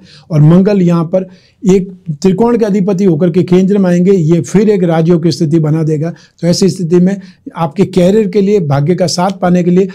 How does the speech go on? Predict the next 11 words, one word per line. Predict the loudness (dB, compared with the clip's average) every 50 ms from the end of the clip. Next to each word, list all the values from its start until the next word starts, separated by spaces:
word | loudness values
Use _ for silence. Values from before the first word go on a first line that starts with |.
| -12 _ -8 -4
बहुत | -2 0 0 2 0 0 -2 -2 -2
सुंदर | -4 -4 0 2 4 4 4 4 2 0 -2 -6 -12 -10 -6 -6
स्थितियाँ | -4 -2 -2 0 0 0 0 0
बन | 0 2 2 4
रही | 4 4 4
है, | 2 0 -2 -4 -14 _ _ -2
उसका | -2 -2 0 -2 -2 -2
आपको | -2 -4 -6 -6 -8 -6
फ़ायदा | -4 -4 -2 -2 -2 -2
उठाना | -4 -6 -6 -6 -6 -6 -8
है। | -10